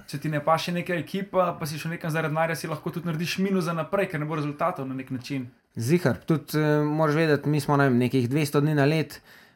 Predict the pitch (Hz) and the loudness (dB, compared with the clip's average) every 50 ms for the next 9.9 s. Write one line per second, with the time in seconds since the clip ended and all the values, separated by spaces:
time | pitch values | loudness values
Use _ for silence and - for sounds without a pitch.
0 | _ - 147 131 - 139 - - 165 170 175 175 170 165 147 143 - - 143 139 | _ -2 0 2 2 2 2 4 6 6 6 6 6 4 2 0 -2 0 0 2
1 | 135 135 123 - - - 156 156 156 156 151 147 143 127 131 131 127 143 170 170 | 2 0 0 -2 -2 0 2 2 2 2 2 2 2 2 2 2 2 4 4 4
2 | 170 156 143 120 - - 143 143 147 147 143 - - 135 131 143 151 160 160 160 | 4 2 2 0 2 2 4 4 6 4 2 2 2 4 4 6 6 4 4 4
3 | 151 143 135 120 - - - - - - _ - 123 127 127 127 131 127 - 147 | 4 4 4 2 0 -6 -20 -20 -20 -20 _ -4 -2 0 0 0 -2 -2 -2 0
4 | 147 160 170 175 151 139 - - 170 160 160 156 151 143 - - _ - 143 135 | 2 2 2 2 2 0 -2 -2 -2 0 0 0 -2 -4 -6 -8 _ 0 2 4
5 | 160 165 160 160 - 147 151 147 143 143 143 139 139 131 113 - 123 131 127 - | 6 4 4 4 4 4 6 6 6 8 6 6 4 4 0 -2 -2 -2 2 4
6 | 156 147 - 147 143 135 143 - 165 - - 123 113 113 107 107 101 - - _ | 2 2 4 4 2 2 2 0 -2 0 2 2 2 2 0 -2 -4 -8 -12 _
7 | - - 135 127 110 - - - 127 123 110 131 131 131 117 117 - - 113 107 | -4 -2 0 0 0 -2 0 0 0 2 2 2 2 2 0 -2 -4 -6 -6 -6
8 | 95 - 113 110 107 107 101 - - - - - 120 123 123 123 117 101 98 101 | -6 -4 -4 -4 -2 -4 -6 -8 -10 -16 -10 -2 2 4 4 4 4 2 -2 -4
9 | 104 110 117 117 - - - - - _ _ _ _ - 113 107 107 107 | -4 -4 -4 -6 -8 -18 -20 -20 -20 _ _ _ _ -6 -4 -2 0 2